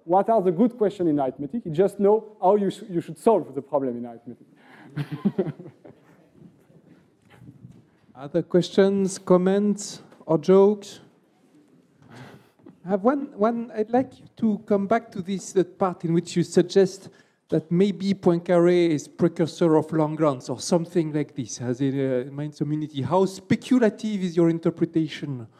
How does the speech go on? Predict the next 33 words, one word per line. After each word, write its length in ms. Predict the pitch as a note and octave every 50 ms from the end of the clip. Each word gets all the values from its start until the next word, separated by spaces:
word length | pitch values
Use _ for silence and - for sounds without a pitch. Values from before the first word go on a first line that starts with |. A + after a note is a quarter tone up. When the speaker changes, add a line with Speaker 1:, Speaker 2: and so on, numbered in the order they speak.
| _ _ _ _ _ _ _ _ _ _ _ _
Speaker 1:
No, 160 | A#3 G3 C#3+ C3+ - - _ _ _ _ _ _ -
I, 120 | D#3 C#3+ - -
I'm 160 | E3+ D#3+ E3+
sure, 320 | E3+ - - - C4 A#3+ -
I'm 140 | F3+ F3 E3+
sure 440 | E3+ - - B3 A#3+ A#3 A3 F3 - - _ -
that's 340 | - D3+ E3+ F3 - - - -
what 220 | - D#3+ D3+ D#3 D#3
he 60 | E3+
tried 320 | - - - F#3 E3 D#3 -
to 80 | -
do 140 | D3+ E3 E3
in 100 | D3+ D3
that 240 | C#3+ E3 E3 E3 -
paper. 400 | D#3 C#3+ C3 - D#3+ F#3 G#3+ G#3+ - _ _ -
He 60 | D#3+ D3
tries 280 | - F#3+ G3 F#3+ G3
to 160 | - F3+ D#3+
say 340 | D#3 - _ _ F#3+ G3 G#3+
that 240 | F3+ D#3+ D3 D3 - - _ _ _ _ _ _
automorphic 560 | F3 F3 F3 G#3 G3 G3 F#3+ - - F3+ -
form, 340 | - - F3+ G#3+ B3 A3+ - -
so 260 | D3+ C3+ C3 - - - _ _
for 160 | D3+ C#3+ D3+
him, 220 | F3 E3+ D#3 C3
function, 380 | - - F3 - - F#3+ E3+ E3+
function, 340 | - E3+ D#3+ D#3 - F3 D3+
and 180 | C3+ C3 B2+
series 300 | - - E3+ D#3+ E3 D#3+
theta 220 | D#3+ D3 D3 C#3+ C3+
function, 420 | - - C3 - - G3 A3+ A3+ - _ _ _ _ _ _ _
uh, 400 | D#3 D3+ D3+ D3 C#3+ C#3 C#3 C3+ - - -
should 440 | - - - A#3+ B3+ A#3+ G3 F3